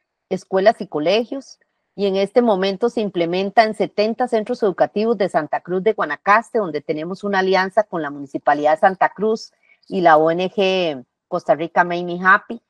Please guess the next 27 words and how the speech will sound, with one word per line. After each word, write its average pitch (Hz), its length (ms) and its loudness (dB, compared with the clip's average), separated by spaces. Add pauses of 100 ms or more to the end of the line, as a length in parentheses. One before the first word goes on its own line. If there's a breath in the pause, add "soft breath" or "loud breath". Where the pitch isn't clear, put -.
(360)
Y 202 120 -2
este 214 300 4
año 226 260 4
lo 240 140 -6
lanzamos 185 800 -8
en 208 520 -8
Belén, 202 600 -8
en 180 160 -14
una 190 160 -8
alianza 202 480 -2
también 170 300 -6
que 220 100 -4
tenemos 196 600 -6
con 170 380 -12
varias 185 360 4
empresas, 240 640 -2
el 175 120 -4
Ministerio 156 460 -6
de - 20 -4
Salud 185 360 0
y 214 60 -2
el 190 100 -2
penut, 185 440 -2 (480)
en 180 140 -4
un 185 100 -4
programa, 202 1040 4
eh, 160 420 -10